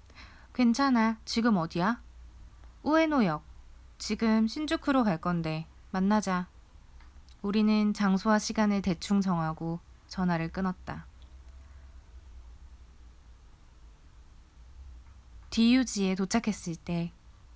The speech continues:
미도리는 벌써 카운터 맨 구석자리에 앉아 술을 마시고 있었다. 그녀는 구겨진 남성용 흰색 스텐칼라 코트 아래 노란색 얇은 스웨터를 입고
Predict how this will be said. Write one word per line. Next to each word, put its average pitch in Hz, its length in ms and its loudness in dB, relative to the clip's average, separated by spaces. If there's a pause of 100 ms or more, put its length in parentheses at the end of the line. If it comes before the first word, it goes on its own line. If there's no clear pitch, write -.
(640)
미도리는 214 520 2
벌써 190 380 0
카운터 269 440 0
맨 208 300 2
구석자리에 190 720 -2
앉아 156 400 -4
술을 240 340 -2
마시고 170 360 -2
있었다. - 540 -10 (1900)
그녀는 214 640 4
구겨진 214 640 2
남성용 208 720 2
흰색 269 520 2
스텐칼라 240 800 2
코트 214 320 -4
아래 160 440 -2 (240)
노란색 214 680 2
얇은 190 460 2
스웨터를 262 540 0
입고 160 560 -6